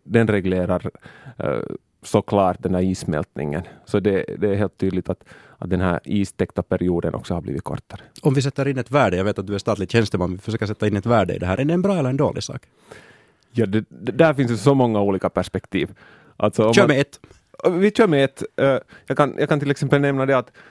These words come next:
Speaker 1: att or-, en av orsakerna, den största orsaken till att vi följer med isläget på, på institutet är det att, eh, att vi betjänar, eh,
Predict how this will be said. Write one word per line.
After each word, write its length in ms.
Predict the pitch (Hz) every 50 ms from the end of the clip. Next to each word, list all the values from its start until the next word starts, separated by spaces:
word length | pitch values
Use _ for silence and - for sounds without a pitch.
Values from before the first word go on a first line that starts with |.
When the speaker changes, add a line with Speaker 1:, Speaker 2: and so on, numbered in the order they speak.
| _ _ _
Speaker 1:
att 140 | - 131 -
or-, 240 | - 170 175 - - -
en 160 | 165 185 170
av 160 | 151 151 151
orsakerna, 420 | 151 139 143 135 117 127 113 110
den 120 | 110 113 117
största 320 | - - 156 147 - 127
orsaken 380 | 120 120 113 117 107 - 110 85
till 100 | - 104
att 100 | 101 107
vi 100 | 131 139
följer 280 | - 127 117 107 101
med 280 | 92 104 98 98 98 - -
isläget 520 | - 76 107 98 - 95 92 87 87 -
på, 280 | - 92 - - - - -
på 320 | - 98 92 90 - - -
institutet 500 | 107 101 - 110 - - 107 98 - -
är 140 | 92 98 101
det 140 | 107 107
att, 180 | 98 - - - - - - - - _ _ -
eh, 380 | - 101 95 95 98 95 98 - - _ _
att 200 | - - 90 - _ -
vi 160 | - 107 101 - _ _ _
betjänar, 840 | - 101 - - - 113 107 101 101 95 95 90 90 92 95 92 92
eh, 60 | 90